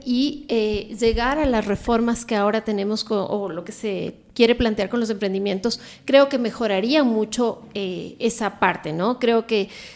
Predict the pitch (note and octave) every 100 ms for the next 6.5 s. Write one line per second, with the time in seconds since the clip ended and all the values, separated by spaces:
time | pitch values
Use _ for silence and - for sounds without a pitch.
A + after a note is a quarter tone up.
0 | - A3 B3 B3 C4+ C4+ C#4 C4+ B3+ G#3+
1 | - A#3 A3+ A#3 A#3 - A#3+ A3 A3 G#3+
2 | G#3+ A3 A3+ A#3 G#3+ G#3+ G#3+ G#3+ A3 A3+
3 | A#3+ - A#3+ G#3 G3 - A#3 B3+ C4+ D4
4 | B3+ B3+ B3+ A3 A#3 B3 A#3+ G#3+ F3+ F#3+
5 | A#3 C#4+ C#4 - - - - - - A3+
6 | G#3+ G3 G3 F#3 F#3